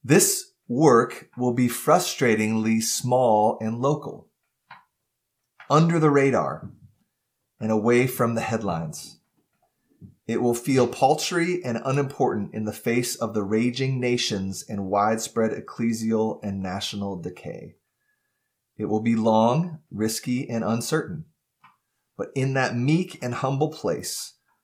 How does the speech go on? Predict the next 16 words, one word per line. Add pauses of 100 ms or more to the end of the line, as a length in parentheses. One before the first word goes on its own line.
(140)
perhaps
with
the
Magi,
like
we
thought
about
at
Christmas, (540)
we
can
find
the
small
star